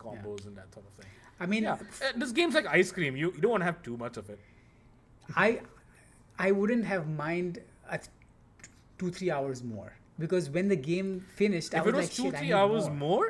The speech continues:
Speaker 2: it would have been f-, perfect.
Speaker 1: Yes. Yeah, yeah, it would have been perfect. Uh, because, uh,
Speaker 2: Yeah.
Speaker 1: when the game was done, I was like, "Oh man, I'm, I need more." It was so good. Just give me some more, and it just
Speaker 2: Yeah.
Speaker 1: ended.
Speaker 2: Shadow Warrior four, make it, uh, make it like this but longer. <laughs>
Speaker 1: Yes,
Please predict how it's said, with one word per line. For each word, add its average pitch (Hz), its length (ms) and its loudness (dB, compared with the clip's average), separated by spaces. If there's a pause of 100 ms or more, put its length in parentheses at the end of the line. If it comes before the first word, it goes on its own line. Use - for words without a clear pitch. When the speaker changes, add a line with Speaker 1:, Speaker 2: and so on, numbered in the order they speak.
Speaker 2:
it 151 100 -2
would 151 180 -2
have 151 80 0
been 151 180 -4
f-, - 240 -18 (200)
perfect. 104 400 -10
Speaker 1:
Yes. 131 420 -10 (480)
Yeah, 120 140 -8 (180)
yeah, 143 240 -4
it 135 100 -6
would 160 120 0
have 147 100 0
been 131 120 -6
perfect. 107 360 -12 (160)
Uh, 151 100 -6
because, 165 320 -2
uh, 190 60 -6 (160)
Speaker 2:
Yeah. 156 80 -6
Speaker 1:
when 175 140 -2
the 190 80 0
game 180 460 0 (300)
was 151 200 -2
done, 180 280 -2
I 165 100 -4
was 151 100 -8
like, 143 320 -10 (100)
"Oh 147 40 -10
man, 120 280 -10
I'm, 156 280 -6
I 156 100 -6
need 160 300 -2
more." 139 380 -4
It 151 100 -6
was 170 120 -4
so 226 680 -4
good. 175 320 -2
Just 143 220 -8
give 185 100 -4
me 226 100 -2
some 180 260 -4
more, 160 240 -4
and 147 180 -8
it 151 80 -8
just 165 220 -10
Speaker 2:
Yeah. 147 60 -8
Speaker 1:
ended. 117 360 -4 (680)
Speaker 2:
Shadow 170 240 4
Warrior 180 260 2
four, 147 200 -8
make 135 200 -10
it, 151 120 -12
uh, 135 380 -2 (100)
make 147 160 -10
it 160 100 -14
like 139 140 -8
this 139 280 -6
but 120 220 -6
longer. 104 300 -8
<laughs> - 40 -2
Speaker 1:
Yes, - 400 -4